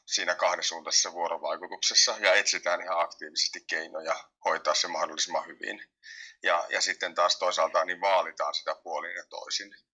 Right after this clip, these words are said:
Ja, ja yleensä ne yritykset menestyy parhaiten, yllätys, yllätys, ketkä, ketkä sitä miettii ja ketkä sen, sen asian kanssa elää tosi paljon.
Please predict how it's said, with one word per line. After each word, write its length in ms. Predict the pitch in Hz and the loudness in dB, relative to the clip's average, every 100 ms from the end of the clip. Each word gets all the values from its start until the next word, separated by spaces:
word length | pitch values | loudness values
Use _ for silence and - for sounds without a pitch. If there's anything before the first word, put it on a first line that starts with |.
| _ _ _ _ | _ _ _ _
Ja, 80 | 90 | 0
ja 160 | 87 85 | 2 2
yleensä 340 | 127 127 113 | 4 2 2
ne 120 | 104 | -4
yritykset 500 | 113 107 95 90 - - - _ _ _ _ | -6 -6 -8 -4 -4 -4 -20 _ _ _ _
menestyy 600 | 104 90 - - 87 85 - _ | 0 4 2 0 -8 -10 -16 _
parhaiten, 580 | - - - 76 - - | 2 2 -2 -4 -4 -6
yllätys, 380 | 78 78 - | -8 -4 0
yllätys, 540 | - - 90 92 - - - | 0 0 -4 -2 -4 -4 -4
ketkä, 340 | - 92 98 - | 0 2 2 2
ketkä 280 | - 98 - | 2 2 2
sitä 180 | 90 95 | 0 0
miettii 600 | 104 101 90 - 87 82 | 0 0 0 -4 -10 -4
ja 100 | 82 | -4
ketkä 260 | 85 - - | -4 -6 -8
sen, 300 | 87 85 - _ - | -8 -10 -14 _ -8
sen 240 | 98 82 | -6 2
asian 260 | - 87 80 | 2 2 0
kanssa 320 | 78 78 - | 2 4 4
elää 300 | 87 78 76 | 2 0 -2
tosi 220 | - - | -2 -8
paljon. 460 | - - - - | 0 2 2 -4